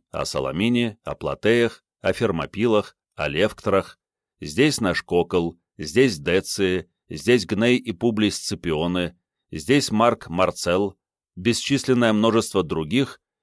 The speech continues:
и более всего сам римский народ проявили выдающееся величие духа. Стремление к воинской славе можно усмотреть и в том, что на большинстве статуй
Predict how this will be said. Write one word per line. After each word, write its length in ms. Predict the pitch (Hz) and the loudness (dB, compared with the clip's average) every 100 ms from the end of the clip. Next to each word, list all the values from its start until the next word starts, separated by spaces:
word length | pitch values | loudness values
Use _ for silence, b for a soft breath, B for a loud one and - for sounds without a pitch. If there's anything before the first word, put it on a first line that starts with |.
| _ | _
и 120 | - 73 | -6 -2
более 380 | 82 143 151 | 2 4 6
всего 380 | 139 - 113 120 | 4 2 2 2
сам 340 | 113 98 98 92 | 2 2 2 2
римский 380 | 101 95 - | 0 -2 -4
народ 400 | 78 73 110 120 - _ _ - | -4 0 0 0 -6 _ _ -6
проявили 680 | 76 73 76 123 135 135 - | -2 -2 0 2 4 4 2
выдающееся 1000 | 87 101 85 78 107 110 - 107 98 90 | -4 -2 0 0 -2 -2 -2 -2 0 -4
величие 580 | 80 76 80 - 78 76 | -2 -4 -4 -4 -4 -2
духа. 500 | 98 95 - 64 - _ _ _ _ _ _ _ | -2 -2 -4 -10 -10 _ _ _ _ _ _ _
Стремление 680 | - - 98 101 107 101 95 | -12 -4 0 4 4 4 0
к 80 | |
воинской 520 | 90 95 92 82 82 76 | 2 2 2 -2 -4 -4
славе 500 | 87 107 104 101 82 _ _ | 0 2 2 0 -2 _ _
можно 380 | - 101 123 120 | -2 2 2 2
усмотреть 540 | 117 - 104 104 107 92 | 0 2 0 2 0 0
и 60 | |
в 80 | 80 | -4
том, 380 | - 139 135 - _ _ _ | 2 2 2 -6 _ _ _
что 320 | - - 104 | -8 2 2
на 120 | 104 | 2
большинстве 640 | 95 104 - 101 - 85 73 | 2 0 0 -6 -4 -2 -2
статуй 600 | - 120 127 127 123 | 2 0 4 2 0